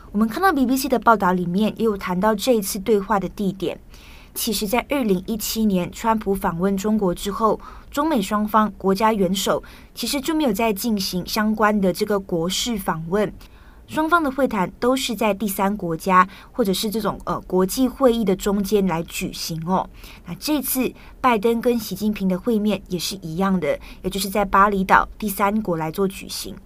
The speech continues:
那虽然呢，两国这一次的会谈其实真的没有一个实质的结果，但从过去几年两国关系恶化的背景上面看起来，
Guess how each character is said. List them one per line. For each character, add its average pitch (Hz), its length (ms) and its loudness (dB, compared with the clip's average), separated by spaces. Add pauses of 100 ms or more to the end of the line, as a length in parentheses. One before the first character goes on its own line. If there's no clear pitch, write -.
(800)
那 185 80 -4
虽 269 320 2
然 220 240 6
呢， 214 200 4 (100)
两 165 260 -2
国 180 200 2
这 247 200 2
一 233 40 0
次 196 160 -4
的 196 140 0
会 214 180 0
谈 180 300 -2
其 - 140 -8
实 190 160 -6
真 226 200 -2
的 233 120 2
没 196 120 2
有 190 120 2
一 185 40 2
个 196 140 2
实 180 220 -6
质 - 180 -10
的 180 140 0
结 160 280 -6
果， 190 260 2 (440)
但 247 160 -2
从 202 240 -2
过 247 160 6
去 240 220 -2
几 185 220 -6
年 175 300 -2 (120)
两 175 200 -2
国 185 160 2
关 202 180 0
系 214 180 -6
恶 220 120 0
化 208 200 -2
的 196 120 0
背 208 160 0
景 180 160 -4
上 196 180 -2
面 196 160 0
看 202 200 -2
起 - 140 -6
来， - 240 -4